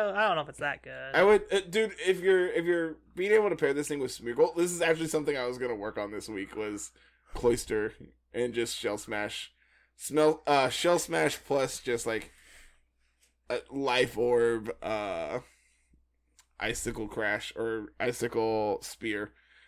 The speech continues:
Speaker 2: Just smack people.
Speaker 1: Bap, bap, bap,
Speaker 2: Is it
Speaker 1: bap,
Speaker 2: good?
Speaker 1: bap.
Speaker 2: Probably not. Am I gonna do it anyway? Hundred percent.
Speaker 1: Oh, yeah. Um, Kingler.
Speaker 2: <sighs> It's really
Speaker 1: Garbage.
Speaker 2: bad.
Speaker 1: Hypno, get outta here.
Speaker 2: I actually don't even know what Hypno does. <laughs>
Speaker 1: Good question.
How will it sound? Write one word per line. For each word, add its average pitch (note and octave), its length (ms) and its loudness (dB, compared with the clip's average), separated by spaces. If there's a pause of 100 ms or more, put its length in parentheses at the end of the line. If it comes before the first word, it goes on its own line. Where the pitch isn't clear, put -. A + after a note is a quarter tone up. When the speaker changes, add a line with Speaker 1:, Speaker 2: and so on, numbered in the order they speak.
(140)
Speaker 2:
Just - 220 -8 (180)
smack A#2 520 -2
people. A2 540 -2
Speaker 1:
Bap, E3 220 4
bap, D#3+ 220 2
bap, D#3 80 2
Speaker 2:
Is G#3+ 140 6
it - 40 2
Speaker 1:
bap, D3+ 140 0
Speaker 2:
good? G3 320 6
Speaker 1:
bap. - 100 -12
Speaker 2:
Probably B2+ 500 0
not. A2+ 260 -2
Am A#2+ 100 -6
I C3+ 80 0
gonna D3+ 180 6
do D3+ 180 2
it C3+ 80 2
anyway? D3+ 380 4
Hundred C#3 340 0
percent. G2+ 440 -6 (100)
Speaker 1:
Oh, F3+ 160 -4
yeah. D3 200 -8 (540)
Um, G#3+ 800 2
Kingler. A3 1300 2
Speaker 2:
<sighs> D#3 40 -8
It's D3 140 -14
really - 100 -8
Speaker 1:
Garbage. - 340 -4
Speaker 2:
bad. D2 240 -6 (260)
Speaker 1:
Hypno, G3+ 760 2
get D#3+ 140 -2
outta D3 140 0
here. C#3 320 -8
Speaker 2:
I D3+ 120 4
actually C3+ 320 2
don't A#2 160 -4
even A2+ 140 -6
know G#2 80 -4
what F2 80 -6
Hypno - 260 -10
does. - 480 -4 (160)
<laughs> A3+ 160 -20
Speaker 1:
Good C4 160 -2
question. F#3+ 880 2